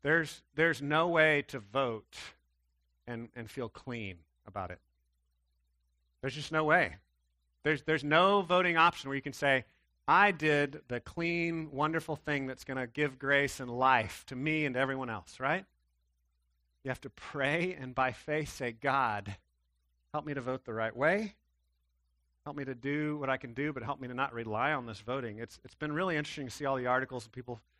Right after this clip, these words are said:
so angry about all the options because, because we want what we do to justify ourselves. We want what we do to be something we can wave a flag and say, "Look at how great I am. Look at what I did."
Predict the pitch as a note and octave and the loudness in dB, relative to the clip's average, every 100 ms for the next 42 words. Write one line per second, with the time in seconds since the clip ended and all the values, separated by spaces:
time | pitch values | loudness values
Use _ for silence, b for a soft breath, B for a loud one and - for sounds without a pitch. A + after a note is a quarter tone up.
0 | _ - C3+ B2 B2+ B2+ B2 B2 B2+ A#2+ | _ -8 -2 -2 0 -2 0 0 0 0
1 | A#2+ B2 - C3 A2+ C#3+ E3 - - _ | 0 0 -4 -10 -8 -4 -4 -4 -16 _
2 | _ - D3+ D#3+ C3 D3 C3 E3 E3+ D3+ | _ -14 -6 -4 -2 -2 0 -2 -2 -6
3 | C#3+ C3 A#2+ D3+ D3+ C3 _ _ B2 B2+ | -4 -4 2 2 2 -2 _ _ -8 0
4 | C3 - C3 G#2+ F#2+ G2 G2+ E2 D#2+ - | 0 0 -6 -4 -4 -6 -12 -14 -14 -18
5 | - _ _ _ _ _ _ _ _ - | -20 _ _ _ _ _ _ _ _ -8
6 | B2 D3 F3 E3 D#3+ C#3+ D3+ D3+ C#3 B2 | -2 2 2 2 0 0 0 0 -2 -4
7 | D3 C#3 C3+ C#3 B2+ B2 C#3+ C3+ B2 D3 | -6 -6 -6 -6 -6 0 2 2 -2 4
8 | C#3+ C#3 C3 C3+ C3 F#3 F#3+ D3 E3 D#3 | 6 6 0 -2 2 2 2 2 2 4
9 | E3+ E3+ D3+ B2+ C3+ D#3+ F3+ E3 D#3 D3 | 4 6 6 4 2 0 0 4 4 4
10 | D#3+ F3 A2 G#2 | 4 4 4 -2